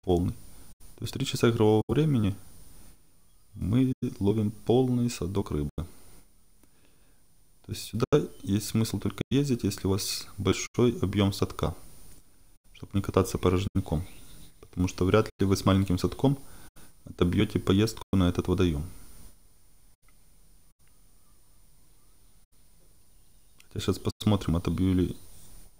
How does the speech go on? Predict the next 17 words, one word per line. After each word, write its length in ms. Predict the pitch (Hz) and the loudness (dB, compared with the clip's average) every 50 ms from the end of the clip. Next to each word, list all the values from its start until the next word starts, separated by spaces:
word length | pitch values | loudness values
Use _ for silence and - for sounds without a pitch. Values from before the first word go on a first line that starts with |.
| - - - - - - - - - - - _ - - | -20 -20 -20 -20 -20 -20 -20 -20 -20 -20 -20 _ -10 -4
я 380 | - 95 107 117 104 95 92 - - - - | 0 2 4 4 2 2 -2 -8 -12 -12 -6
со 160 | - 92 87 | -2 -2 -2
своим. 460 | - - - 87 87 82 80 82 92 - - - - - - - - _ _ - - - - - - - - - - - - _ _ - - - - - - - - - - - - - - - - - - - - - - - - - - - - - - - - - - - - - - - - - - - - - - - - - - - - - - - - - - _ - | -2 0 0 2 2 2 0 -2 -4 -8 -14 -18 -20 -20 -20 -20 -20 _ _ -20 -20 -20 -20 -20 -20 -20 -20 -20 -20 -20 -20 _ _ -20 -20 -20 -20 -20 -20 -20 -20 -20 -20 -20 -20 -20 -20 -20 -20 -20 -20 -20 -20 -20 -20 -20 -20 -20 -20 -20 -20 -20 -20 -20 -20 -20 -20 -20 -20 -20 -20 -20 -20 -20 -20 -20 -20 -20 -20 -20 -20 -20 -20 -20 -20 -20 -20 -20 -20 -20 -20 _ -12
Я 80 | 95 92 | -8 -6
так 180 | - 92 95 | -4 -2 0
думаю, 240 | 95 147 147 110 110 | 2 4 4 4 2
что 180 | - - - - - | 0 -4 -8 -10 -8
отобью, 300 | - - - - - 78 82 | -10 -8 -6 -4 -4 -2 -2
а 260 | 87 - - 127 131 131 - - - - - - - - - - - - - _ _ _ _ _ - - - - - - _ _ - _ _ | 0 -2 -2 -2 -4 -8 -12 -18 -20 -20 -20 -20 -20 -20 -20 -20 -20 -20 -20 _ _ _ _ _ -20 -20 -20 -20 -20 -20 _ _ -20 _ _
продажа 440 | - - 113 113 113 113 120 123 123 | -6 -4 -2 0 0 0 0 0 -2
покажет. 760 | - - - - - 92 95 98 101 - - - - - - - - - - - - - - - - - - - - - - _ _ _ - - - - - - - - - - - - - - - - - - - - - - - - - - - - - - _ _ _ - | -4 -4 -6 -4 -2 -2 -2 -2 -2 -4 -8 -10 -10 -10 -12 -14 -16 -18 -18 -20 -20 -20 -20 -20 -20 -20 -20 -20 -20 -20 -20 _ _ _ -20 -20 -20 -20 -20 -20 -20 -20 -20 -20 -20 -20 -20 -20 -20 -20 -20 -20 -20 -20 -20 -20 -20 -20 -20 -20 -20 -20 -20 -20 _ _ _ -6
Ну, 100 | 156 131 | -2 0
как 200 | - 101 - - | 0 0 -2 -2
я 60 | 107 | 0
говорил, 260 | 104 110 104 104 101 | 0 2 2 2 0
в 60 | 98 - | 0 0
принципе, 380 | - 104 104 - - - 98 | 0 -2 -2 0 0 -2 0